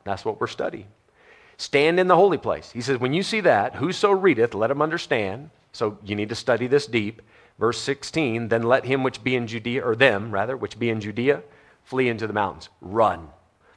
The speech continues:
Run. Why? What, what's gonna happen? Come to Revelation chapter eleven. So the Antichrist manifests himself as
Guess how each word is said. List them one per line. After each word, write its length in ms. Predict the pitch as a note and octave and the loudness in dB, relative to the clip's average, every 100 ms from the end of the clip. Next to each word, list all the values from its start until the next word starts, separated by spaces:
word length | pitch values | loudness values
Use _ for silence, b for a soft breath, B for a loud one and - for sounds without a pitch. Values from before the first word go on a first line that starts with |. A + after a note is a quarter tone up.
| b _ | b _
Run. 360 | D#2+ G2+ F#2+ D#2+ D#2 _ b b b | -4 0 0 -2 -18 _ b b b
Why? 300 | - A2+ F2+ | 2 4 4
What, 180 | F2 A#2 | 2 0
what's 200 | A2+ A#2 | 0 0
gonna 180 | B2 A2 | -2 0
happen? 320 | A2 F2+ D#2 D#2 | -2 -2 -8 -10
Come 160 | A#2 | -6
to 40 | G#2+ | -2
Revelation 580 | A2 G#2+ A2+ G#2+ G#2 F#2 | 0 0 0 -2 -6 -6
chapter 340 | A2 - G2 | -6 -6 -6
eleven. 480 | F#2+ A2 F#2 E2+ G2 _ _ _ b b b b b b _ | -4 -6 -6 -14 -18 _ _ _ b b b b b b _
So 120 | - | -8
the 140 | A2 A2+ | -2 2
Antichrist 760 | D#3+ D#3+ D3+ C#3 E3 - - - B B B _ _ _ _ - | 4 4 8 8 6 -2 -10 -14 B B B _ _ _ _ -8
manifests 640 | G#2 B2+ D3 - C#3 - | -2 2 2 2 2 0
himself 560 | C#3+ A#2+ - C3+ E3 - | -6 -4 2 4 2 -2
as 400 | G#2+ G2+ G#2 | -4 -4 -10